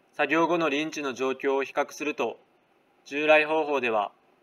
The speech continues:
小単部分に加え、単コロが臨地に放置されていましたが、新規方法では、臨地に市場以外ほとんど残っていませんでした。その結果、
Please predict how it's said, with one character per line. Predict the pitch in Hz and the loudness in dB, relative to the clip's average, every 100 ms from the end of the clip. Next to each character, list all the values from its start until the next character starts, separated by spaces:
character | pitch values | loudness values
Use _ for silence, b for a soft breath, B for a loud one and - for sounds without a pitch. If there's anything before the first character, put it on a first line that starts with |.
| _ _ | _ _
小 | - 156 | -4 0
単 | 165 160 | 4 4
部 | 156 151 | 2 -2
分 | 151 | -4
に | 127 | -6
加 | 123 120 113 | -4 -2 0
え、 | 110 - _ _ _ | -2 -10 _ _ _
単 | - 156 | -6 -4
コ | 151 | -2
ロ | 165 | 0
が | 143 139 | 2 2
臨 | 143 151 | 0 -4
地 | 147 | -6
に | 127 | -4
放 | 143 | -2
置 | 151 - | -4 -4
さ | 139 | -4
れ | 131 | -2
て | 143 | -2
い | 143 | -2
ま | 143 | -2
し | |
た | 143 117 | -2 0
が、 | 104 - _ _ _ _ _ _ _ | 0 -2 _ _ _ _ _ _ _
新 | - 151 | -10 -8
規 | 147 156 | -2 -2
方 | 156 160 | 0 -2
法 | 147 | -2
で | 127 117 | -2 -2
は、 | 104 - _ _ _ _ | -2 -6 _ _ _ _
臨 | 139 160 | -8 -8
地 | 156 | -6
に | 135 | -8
市 | 117 131 | -8 -8
場 | 127 156 | -4 -2
以 | 151 | 2
外 | 139 107 - | 0 0 -8
ほ | 127 | -10
と | 156 160 | -8 -4
ん | |
ど | 139 | -6
残 | 123 156 | -4 -6
っ | 151 | -4
て | 127 | -4
い | |
ま | 127 - | -4 -4
せ | 151 | -4
ん | 139 | -2
で | 127 | -2
し | - | -2
た。 | 107 - _ _ _ _ _ _ _ _ _ _ _ _ _ _ _ _ _ _ _ _ _ _ _ _ _ | -4 -4 _ _ _ _ _ _ _ _ _ _ _ _ _ _ _ _ _ _ _ _ _ _ _ _ _
そ | - 139 | -8 -4
の | 139 | 0
結 | 143 - | 0 4
果、 | 127 127 | 6 6